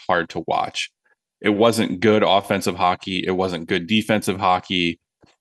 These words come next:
There was just, there was a lot of things going on that I feel like were outside distractions. Now that everyone's kinda started on a clean slate,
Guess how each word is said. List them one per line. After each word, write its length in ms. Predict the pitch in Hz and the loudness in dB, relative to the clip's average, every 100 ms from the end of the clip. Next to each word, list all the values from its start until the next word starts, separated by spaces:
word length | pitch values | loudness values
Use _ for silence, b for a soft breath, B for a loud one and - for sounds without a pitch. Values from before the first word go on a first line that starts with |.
| _ | _
There 160 | 107 107 | 2 4
was 100 | 104 | 4
just, 200 | 110 - | 2 2
there 100 | 113 | 2
was 80 | 104 | 2
a 60 | 98 | 2
lot 260 | 104 113 | 4 4
of 80 | 117 | 2
things 320 | - 110 101 | 2 0 2
going 380 | 95 101 92 90 | 2 2 2 0
on 260 | 82 82 85 | 0 0 0
that 300 | 82 - - | -2 -2 -2
I 140 | 87 | -4
feel 160 | - 90 | -2 -2
like 100 | 85 | 0
were 120 | 82 | 0
outside 280 | 82 - 82 | -2 -2 -6
distractions. 560 | 87 82 78 - 90 | -4 -4 -4 -6 -8
Now 160 | 95 110 | -2 0
that 100 | 117 | 2
everyone's 340 | 110 107 107 | 4 4 2
kinda 200 | - 101 | 0 -4
started 380 | 92 - 95 92 | -2 2 2 2
on 80 | 87 | 0
a 60 | 82 | -2
clean 280 | - 90 | -2 -2
slate, 460 | 85 - 82 80 | 0 0 0 0